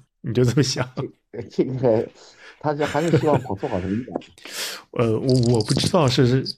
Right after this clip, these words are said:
Speaker 1: 呃，他们更希望跑出好成绩呢，还是说想把人留在天安门这段的时间控制得更短，尽可能的短，
Speaker 2: 啊。
Speaker 1: 我是这么觉得啊。
Speaker 2: 嗯，
Speaker 1: 就早点跑完，
Speaker 2: 有可能的。
Speaker 1: 早-，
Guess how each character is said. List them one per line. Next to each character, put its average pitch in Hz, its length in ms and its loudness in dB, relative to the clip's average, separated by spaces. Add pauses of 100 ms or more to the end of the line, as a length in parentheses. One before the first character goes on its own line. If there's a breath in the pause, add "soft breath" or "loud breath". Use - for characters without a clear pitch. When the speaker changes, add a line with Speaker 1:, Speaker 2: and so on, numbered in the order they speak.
(140)
Speaker 1:
呃， 123 180 2
他 127 140 2
们 147 80 6
更 143 160 4
希 - 160 0
望 135 100 2
跑 98 140 -2
出 127 140 2
好 113 180 -2
成 95 180 -4
绩 113 140 2
呢， 117 100 4
还 104 160 0
是 110 80 2
说 113 240 4
想 92 300 0 (600 soft breath)
把 - 560 -2
人 117 300 4
留 107 240 4
在 107 340 0
天 139 280 -2
安 127 100 2
门 98 160 -2
这 117 140 0
段 104 380 -2
的 95 300 -2 (880)
时 - 240 0
间 123 220 2
控 135 200 4
制 120 80 2
得 110 80 2
更 127 200 2
短， - 260 -2 (300)
尽 143 180 4
可 - 140 0
能 104 120 2
的 123 80 2
短， 120 260 -4
Speaker 2:
啊。 - 60 -20 (220)
Speaker 1:
我 104 120 0
是 113 80 4
这 143 120 2
么 156 80 2
觉 107 160 0
得 98 100 -12
啊。 - 120 -16 (220)
Speaker 2:
嗯， 98 140 -4
Speaker 1:
就 92 100 0
早 147 120 2
点 185 140 4
跑 - 140 2
完， 104 120 2
Speaker 2:
有 123 60 -2
可 - 80 -2
能 107 100 -8
的。 - 60 -18
Speaker 1:
早-， - 60 -20